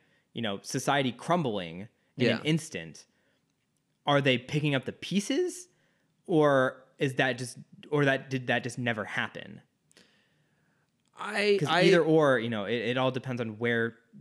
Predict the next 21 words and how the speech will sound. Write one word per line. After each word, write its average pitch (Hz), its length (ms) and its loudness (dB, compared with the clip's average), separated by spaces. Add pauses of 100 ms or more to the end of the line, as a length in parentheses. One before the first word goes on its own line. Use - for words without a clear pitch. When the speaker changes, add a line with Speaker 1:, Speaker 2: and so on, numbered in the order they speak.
Speaker 1:
M-, 117 260 -10
Captain 127 300 -6
Marvel 139 380 0
is 87 260 -8
after 92 240 -12
the 87 60 -18
film. 92 180 -14
'Cause - 180 -16
she 147 140 -4
could 147 240 -2 (220)
just 135 160 -12
leave 117 400 -4
Earth 117 300 -4
again. 90 440 -14
Speaker 2:
I, 175 420 0
I 165 120 -2
suspect 151 500 -2
that 131 200 0
Endgame 127 460 -2
will 123 300 -4
undo 127 840 0